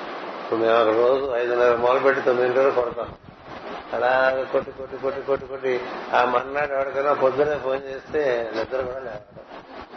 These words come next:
ఎందుకంటే రజస్సు, తమస్సు. ఎక్కువ రజస్సు ఉంటే తమస్సు వచ్చేస్తుంది. ఎక్కువ తమస్సు నుంచి మళ్ళీ రజస్సులోకి రాడు, బాగా పొడిస్తే గాని. అందుచేత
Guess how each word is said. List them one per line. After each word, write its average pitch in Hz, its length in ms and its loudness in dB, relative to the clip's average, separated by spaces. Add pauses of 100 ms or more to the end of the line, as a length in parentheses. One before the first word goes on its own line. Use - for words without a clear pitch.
ఎందుకంటే 139 720 2
రజస్సు, 131 540 0 (100)
తమస్సు. 131 480 -8 (540)
ఎక్కువ 147 380 -12
రజస్సు 151 460 -6
ఉంటే 147 240 -12
తమస్సు 131 360 -2
వచ్చేస్తుంది. - 460 -10 (1700)
ఎక్కువ 139 340 -8
తమస్సు 143 420 -8
నుంచి 151 180 2
మళ్ళీ 139 240 0
రజస్సులోకి 139 560 -2
రాడు, 131 300 -6 (640)
బాగా 131 320 4 (220)
పొడిస్తే 127 480 0
గాని. 120 240 -6 (2500)
అందుచేత 156 580 -2